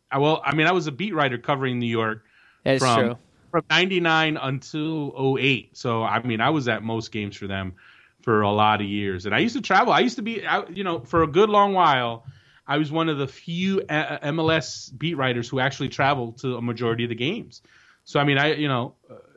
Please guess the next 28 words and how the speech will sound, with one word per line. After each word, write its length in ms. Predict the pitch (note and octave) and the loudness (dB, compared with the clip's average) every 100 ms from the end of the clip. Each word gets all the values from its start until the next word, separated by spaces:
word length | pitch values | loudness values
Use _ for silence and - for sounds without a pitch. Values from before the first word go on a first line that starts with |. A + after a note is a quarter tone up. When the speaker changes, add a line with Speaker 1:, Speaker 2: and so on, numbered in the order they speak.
| C3+ A2 A#2+ - | -20 -20 -20 -14
Speaker 1:
there, 160 | C3+ B2 | -6 -4
there 100 | C3+ | 0
were 120 | E3+ | 2
a 40 | D3+ | 4
lot 220 | D3+ D#3 | 4 2
of 40 | |
years 300 | D3 G#3 C3+ | 2 0 0
where 80 | C3 | -2
there 160 | C3 D3 | 0 0
were, 220 | C#3+ B2 | -2 -2
there 160 | A#2+ | -2
might 180 | B2+ C#3 | 2 2
have 80 | C3+ | 0
been 160 | C#3 B2+ | -2 -6
three 300 | - D3 D3+ | -4 0 0
or 60 | |
four 320 | C#3 D3+ D#3+ | -2 0 0
of 120 | C#3+ C3 | 0 -2
us 240 | B2 - | -4 -4
in 160 | C3 C3 | -4 0
the 80 | |
whole 140 | C3 C#3 | 0 0
country 480 | - F#3 D#3+ B2 - - _ | 0 0 0 -2 -4 -20 _
who 100 | F3+ | 2
could 160 | D3+ C3+ | 2 2
say 220 | E3 G3+ | 4 4
that. 300 | B2 - - _ | 2 -4 -14 _
So, 400 | - D3+ C3 A#2+ | 0 4 4 2